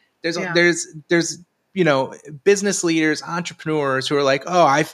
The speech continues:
Speaker 1: I felt myself on the verge of that. Maybe what I need is some coaching. Maybe I just need somebody in my corner to kind of,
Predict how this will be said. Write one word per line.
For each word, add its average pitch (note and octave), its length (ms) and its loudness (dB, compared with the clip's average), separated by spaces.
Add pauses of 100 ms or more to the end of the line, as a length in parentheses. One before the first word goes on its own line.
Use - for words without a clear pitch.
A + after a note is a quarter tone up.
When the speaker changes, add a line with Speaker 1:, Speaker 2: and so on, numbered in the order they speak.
(140)
Speaker 1:
I D#3 140 -4
felt G#3+ 260 -2
myself C3 400 2
on G#2 140 -2
the G#2+ 80 -8
verge G#2+ 260 -8
of A2 80 -20
that. G#2+ 160 -8
Maybe E3 400 0
what C#3 160 4
I B2 140 4
need B2+ 500 -4
is G#2+ 460 -4
some A2 240 -6
coaching. A2 560 0
Maybe C#3 200 -2
I C#3+ 60 0
just C#3+ 180 -4
need C#3 160 -4
somebody C3 220 -2
in A#2+ 80 -2
my A2 80 0
corner C3+ 460 0
to A#2+ 80 2
kind B2 320 0
of, A#2 120 0